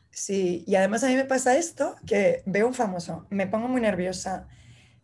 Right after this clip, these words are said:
y siento como la obligación interna de ir a hablar con él, como sé que si me voy a mi casa y no le digo algo, me voy a arrepentir.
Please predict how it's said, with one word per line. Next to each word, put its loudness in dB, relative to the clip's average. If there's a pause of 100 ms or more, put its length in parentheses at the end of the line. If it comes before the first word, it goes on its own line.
y -4
siento 4
como 0
la 8
obligación 0
interna 0
de 0
ir 2
a 2
hablar 0
con -2
él, -2 (280)
como 2 (540)
sé 4
que -4
si -4
me 4
voy 6
a 0
mi 0
casa 2
y -4
no 0
le 2
digo 2
algo, 2
me 0
voy 2
a 2
arrepentir. -2